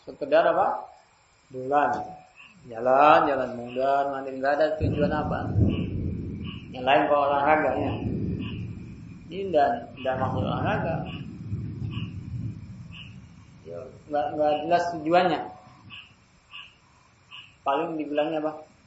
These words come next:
Cari angin, cari angin. Nggak usah jalan-jalan, angin ya ada. Ini hindari. Yang itu nggak manfaat, jauh.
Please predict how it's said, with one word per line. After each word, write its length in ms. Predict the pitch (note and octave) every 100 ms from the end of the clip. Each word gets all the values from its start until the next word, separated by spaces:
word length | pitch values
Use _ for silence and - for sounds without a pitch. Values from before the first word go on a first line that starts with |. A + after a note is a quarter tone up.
| _ - - - _ _ -
Cari 240 | B2 B2+
angin, 320 | C3 C#3+ C3 G#2 G#2+ -
cari 160 | A2+ D3
angin. 320 | B2 A#2 A2+ A2 C3+ C3 B2 - _ - - - _ - - _ _ _ -
Nggak 160 | B2
usah 240 | A#2+ C3+ A#2+
jalan-jalan, 840 | C3 C3 B2+ C3 D3 D3 A#2+ A#2 - -
angin 280 | C3+ C3+ C#3+
ya 160 | B2 G#2 -
ada. 480 | B2+ B2+ B2 D3+ - - - - - _ _ _ _ _ - - _ - _ - - A#2+
Ini 400 | A#2+ D3+ D#3 - - - - _ _ _ - -
hindari. 460 | B2 C3+ C#3 C3 B2+ - - - - _ _ _ _ _ _ _ _ -
Yang 120 | A#2+
itu 100 | B2+ D#3
nggak 160 | C3
manfaat, 480 | B2+ B2+ A#2+ C#3+ G3 - - - -
jauh. 320 | B2 A2+ G#2+